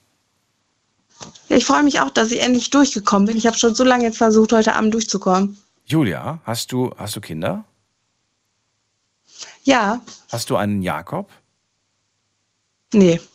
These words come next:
Speaker 2: Nee. <laughs> Okay. Hättest, weil komischerweise steht hier Jakob. Ähm, ich dachte schon vielleicht irgendwie.
Speaker 1: Wo steht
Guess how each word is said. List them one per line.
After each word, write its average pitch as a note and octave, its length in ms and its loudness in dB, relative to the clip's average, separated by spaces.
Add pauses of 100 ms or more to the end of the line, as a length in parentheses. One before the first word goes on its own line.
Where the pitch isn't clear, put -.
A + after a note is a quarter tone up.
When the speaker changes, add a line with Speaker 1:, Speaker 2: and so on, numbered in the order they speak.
Speaker 2:
Nee. G2+ 200 -4
<laughs> - 40 -14 (760)
Okay. A2+ 320 -10 (760)
Hättest, - 280 -8 (160)
weil F2+ 100 -10
komischerweise G#2+ 560 -6
steht G2 200 -4
hier C#2+ 120 -8
Jakob. F2+ 400 -8 (1080)
Ähm, F#2+ 440 -8 (500)
ich - 100 -14
dachte G2+ 180 -12
schon F2+ 120 -12
vielleicht - 260 -12
irgendwie. - 240 -2
Speaker 1:
Wo G2 60 6
steht - 200 0